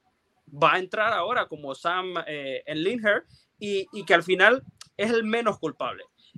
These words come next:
Entonces, yo creo que esta organización está entrando en un agujero complicado. Si Sam no termina produciendo, yo a Frank Reich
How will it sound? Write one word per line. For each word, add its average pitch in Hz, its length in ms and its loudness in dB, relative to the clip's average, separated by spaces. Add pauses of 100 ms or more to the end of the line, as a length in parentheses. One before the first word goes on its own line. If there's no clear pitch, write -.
Entonces, 160 640 -2
yo 208 140 -2
creo 233 180 4
que 180 80 -2
esta 175 360 0
organización 143 720 -2
está 127 220 -4
entrando 160 500 0 (120)
en 147 280 -6
un 160 440 2 (140)
agujero 127 640 -4
complicado. 143 880 4 (1040)
Si - 300 -4
Sam 185 360 6
no 180 240 6
termina 175 400 0
produciendo, 147 720 -4 (140)
yo 165 180 2
a 165 60 4
Frank 170 280 0
Reich 160 320 0